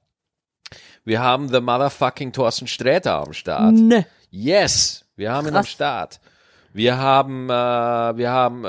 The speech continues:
Speaker 1: ich glaube sogar, Ö-, oh Leute, jetzt muss ich aufpassen, weil, ähm, das ganze Line-Up habe ich nicht mehr im Kopf, aber wir haben Özcan wieder dabei.
Speaker 2: Mm.
Speaker 1: Özcan Kosa. Äh, äh, und,
Speaker 2: Der hat
Speaker 1: und
Speaker 2: ja immer so Dance-Moves drauf, das finde ich so lustig.
Speaker 1: Ja,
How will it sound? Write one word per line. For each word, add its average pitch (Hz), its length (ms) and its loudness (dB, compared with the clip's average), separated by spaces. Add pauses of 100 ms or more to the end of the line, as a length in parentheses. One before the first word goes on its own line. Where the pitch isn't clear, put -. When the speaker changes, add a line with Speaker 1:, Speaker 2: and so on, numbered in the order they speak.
(160)
Speaker 1:
ich - 140 -12
glaube 214 200 4
sogar, 135 280 0
Ö-, 147 220 0
oh 131 260 2
Leute, 98 260 2
jetzt 107 200 -4
muss 110 100 -6
ich 95 100 -4
aufpassen, 85 460 -6
weil, 92 260 -4
ähm, 87 560 -8
das - 160 -8
ganze 120 240 -2
Line-Up 101 380 2
habe 98 100 -2
ich 92 80 -8
nicht 101 140 -8
mehr 98 100 -2
im 82 60 -8
Kopf, - 240 -2
aber 95 180 0
wir 98 100 2
haben 98 140 -2
Özcan 95 560 0
wieder 76 160 -8
dabei. 76 460 -2
Speaker 2:
Mm. 226 600 -2
Speaker 1:
Özcan 110 320 0
Kosa. 92 600 0 (540)
Äh, - 80 -2
äh, 92 1160 2
und, 151 180 -2
Speaker 2:
Der 185 80 0
hat 185 60 2
Speaker 1:
und 208 60 2
Speaker 2:
ja 240 60 2
immer 202 160 0
so 185 80 -4
Dance-Moves 190 760 -2
drauf, 175 380 -6
das 214 140 -6
finde 180 200 -8
ich - 80 -16
so 175 120 -12
lustig. 180 480 -6
Speaker 1:
Ja, 214 400 0